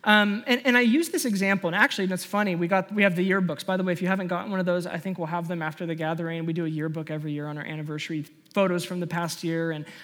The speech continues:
I write a little letter to the church, and, um, anyways, it, it's cool. In the letter, I totally forgot that I'd written, I wrote it a couple weeks ago. I gave the same exa-, example, so spoiler. Um,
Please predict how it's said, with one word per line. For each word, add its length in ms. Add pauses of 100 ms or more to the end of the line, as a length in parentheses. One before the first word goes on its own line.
I 60
write 200
a 60
little 200
letter 220
to 120
the 100
church, 420
and, 220 (320)
um, 420
anyways, 360
it, 180
it's 200
cool. 280
In 160
the 80
letter, 260
I 80
totally 240
forgot 300
that 100
I'd 160
written, 180
I 80
wrote 200
it 40
a 40
couple 240
weeks 200
ago. 280 (360)
I 120
gave 280
the 100
same 180
exa-, 420
example, 540 (720)
so 260
spoiler. 460 (420)
Um, 540